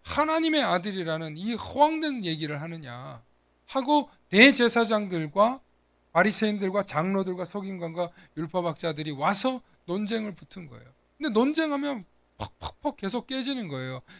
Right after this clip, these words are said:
예수님의 지혜로운 말씀과 바른 교훈과 더군다나 능력까지 있어, 치유하는 역사까지 있어. 맞짱 떠서 당해낼 자가 아무도 없으니까 어떻게 합니까? 수많은 사람들이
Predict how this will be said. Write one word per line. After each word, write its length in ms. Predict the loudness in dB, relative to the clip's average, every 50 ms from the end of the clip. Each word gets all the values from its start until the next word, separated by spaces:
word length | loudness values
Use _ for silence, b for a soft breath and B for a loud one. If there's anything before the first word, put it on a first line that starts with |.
| B B
예수님의 420 | -2 -2 0 -2 -4 -4 -4 -4
지혜로운 400 | -4 0 0 2 2 2 0 -2 -2
말씀과 600 | -2 -4 -4 -6 -8 -10 -10 -6 -4 -4 -4 -2
바른 340 | -2 0 0 0 0 -2 -2
교훈과 600 | -4 -4 -2 -2 -2 -4 -6 -4 -2 -2 -2 -2 -4 B B B B
더군다나 560 | -4 -4 -2 -2 -4 -6 -6 -8 -8 -8 -10
능력까지 800 | -8 -6 -4 -4 -2 0 0 0 -2 -2 -4 -8 -12 -12 -12 -12
있어, 240 | -16 -18 -20 -20 -20 -12
치유하는 540 | -8 -8 -6 -6 -4 -4 -4 -6 -6 -6 -8
역사까지 500 | -10 -10 -12 -14 -16 -16 -16 -20 -20 -20
있어. 160 | -20 -20 _ _ _ _ _ _ _ _ _ _ _ _ _ _ _ _
맞짱 440 | -6 -6 -6 -4 0 -2 -2 -2 -2 -8
떠서 280 | -10 -10 -8 -6 -8 -8
당해낼 460 | -6 -6 -6 -4 -4 -4 -4 -4 -6
자가 360 | -6 -8 -6 -6 -6 -4 -2
아무도 260 | -2 -2 -2 -2 -4
없으니까 500 | -4 -4 -6 -8 -10 -10 -10 -10 -12 -12
어떻게 360 | -12 -12 -10 -10 -10 -10 -8 -8
합니까? 440 | -8 -8 -10 -14 -14 -14 -14 -14 -14 _ _ _ _ _ _ _ _
수많은 460 | -12 -4 0 2 2 2 2 -2 -4
사람들이 600 | -2 -2 0 0 0 -2 -2 -6 -4 -4 -6 -6